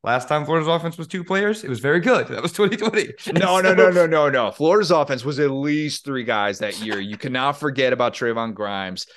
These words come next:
Speaker 2: He made some big-time plays that year. It wasn't just Kyle Pitts, Kadarius Toney, and Kyle Trask as well, throwing him the rock. They had,
Speaker 1: Right.
Speaker 2: they had mul-, multiple layers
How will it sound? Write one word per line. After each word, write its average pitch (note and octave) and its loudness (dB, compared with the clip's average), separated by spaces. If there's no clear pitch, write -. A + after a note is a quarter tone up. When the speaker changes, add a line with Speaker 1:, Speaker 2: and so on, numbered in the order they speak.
Speaker 2:
He B2+ -8
made A#2+ -2
some F#2 -8
big-time C3 -2
plays G#2+ -2
that F#2+ -4
year. F#2 -4
It F#2+ -4
wasn't D3+ 0
just F#3 -6
Kyle D3 -4
Pitts, C#3 -6
Kadarius A#2 -6
Toney, A2 -8
and - -18
Kyle - -2
Trask A#2 -4
as F#2+ -12
well, G#2 0
throwing G#2 -2
him F#2 -10
the E2+ -12
rock. F2 -6
They D#3+ 0
had, - -4
Speaker 1:
Right. C#3 -16
Speaker 2:
they E3+ 0
had G3+ 0
mul-, D#3 -2
multiple D3+ -2
layers A2 -2